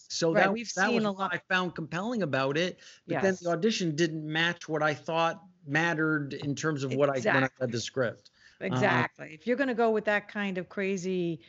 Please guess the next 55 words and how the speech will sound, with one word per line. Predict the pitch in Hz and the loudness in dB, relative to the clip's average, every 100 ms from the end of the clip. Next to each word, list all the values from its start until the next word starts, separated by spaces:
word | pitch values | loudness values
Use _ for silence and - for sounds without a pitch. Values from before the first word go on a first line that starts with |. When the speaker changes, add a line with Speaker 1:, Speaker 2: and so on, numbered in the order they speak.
| _ _ - | _ _ -4
Speaker 2:
tough | 208 190 185 | 0 0 -2
material, | 175 - 185 180 170 151 147 139 - _ | -4 0 2 4 4 2 0 -4 -16 _
you | 175 202 | 0 2
have | 202 175 147 | 4 2 0
to | 170 | -4
have | 170 160 | -2 -4
something | - 160 147 156 156 | -4 -6 -4 -4 -2
more | 156 151 147 | -2 -2 -2
than, | 143 139 143 - - | -2 -4 -6 -10 2
Speaker 1:
Yes, | 196 147 | 2 4
Speaker 2:
you | 143 | 0
know, | |
Speaker 1:
I | 190 | -2
thought | 196 214 | 0 0
it | |
was | 185 151 | 0 0
gonna | 160 | 0
be | |
Speaker 2:
has | 160 | 2
to | 160 | 2
Speaker 1:
more | |
Speaker 2:
be | 156 | 0
appropriate. | 170 - 180 147 143 131 | -2 0 -2 0 -2 -2
Speaker 1:
psychological, | 143 156 147 156 143 131 131 120 117 - _ - | -4 -6 -8 -4 0 2 0 -2 -6 -20 _ -4
Speaker 2:
Yes. | 131 | 2
Speaker 1:
uh, | 127 123 123 127 - | 2 2 0 -4 -8
foray | - 131 127 127 123 | 0 4 4 4 4
into | 123 120 | 4 2
Speaker 2:
Audition. | 120 151 127 | -4 -4 -4
Speaker 1:
the | 117 | -6
topic | - 120 117 139 | -2 -2 2 0
Speaker 2:
Yes. | - - | -2 -4
Speaker 1:
rather | 127 127 127 | -2 0 -2
than | 120 127 123 120 127 - 120 | -2 0 0 -4 -6 -10 -14
the, | 104 131 123 | 0 0 0
just | 117 127 | -2 -4
the | 127 | -6
visceral, | 107 131 135 135 127 127 123 120 | -2 0 0 0 2 4 2 2
"We | 127 | 0
wanna | 131 127 | 0 -2
see | 127 131 127 | -4 -2 0
what | 131 | 0
you | 135 | 2
look | 120 127 | 0 2
like | 120 113 | 2 0
humping | - 135 127 123 117 113 113 | 0 -2 0 -2 0 -2 -4
a | 123 | -6
golf | 101 123 135 | -2 2 4
Speaker 2:
Right. | 185 135 | 2 0
Speaker 1:
bag." | 101 _ _ | -10 _ _
Like, | 123 131 | -8 0
it's | 160 | 4
just | 196 170 | 4 4
Speaker 2:
Right. | |
Speaker 1:
so | 170 | 2